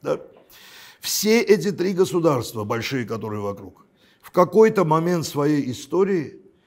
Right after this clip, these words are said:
владели либо всем Южным Кавказом, либо частью Южного Кавказа. Эта территория входила в состав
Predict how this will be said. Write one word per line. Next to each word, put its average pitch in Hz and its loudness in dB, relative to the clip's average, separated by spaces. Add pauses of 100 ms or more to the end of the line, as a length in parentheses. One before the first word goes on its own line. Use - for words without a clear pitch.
(260)
владели 160 4
либо 151 2
всем 208 0
Южным 123 -2
Кавказом, 95 -8
либо 156 0
частью 117 -6
Южного 87 -16
Кавказа. - -20 (1700)
Эта 143 -2
территория 135 6
входила 147 0
в - -10
состав 120 -6